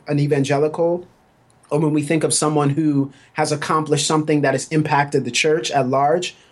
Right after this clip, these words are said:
but they've contributed in really powerful ways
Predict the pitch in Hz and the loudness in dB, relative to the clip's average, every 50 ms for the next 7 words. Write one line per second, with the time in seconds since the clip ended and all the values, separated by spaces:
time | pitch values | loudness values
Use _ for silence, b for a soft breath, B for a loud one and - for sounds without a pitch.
0 | b b b - - 156 156 160 175 165 156 151 156 - 196 175 143 - - - | b b b -2 -2 0 2 2 2 2 2 0 -2 0 0 0 0 0 0 0
1 | 247 214 180 175 156 151 151 143 143 143 - 151 151 139 135 127 151 170 175 175 | 0 0 2 0 0 2 2 0 0 -2 -4 -2 -2 0 0 0 0 0 0 0
2 | 147 - - 151 156 156 151 151 147 156 135 131 139 143 147 143 135 127 123 123 | -2 -4 -4 -2 0 0 0 0 0 0 0 0 2 0 2 2 0 0 -2 -6
3 | - | -8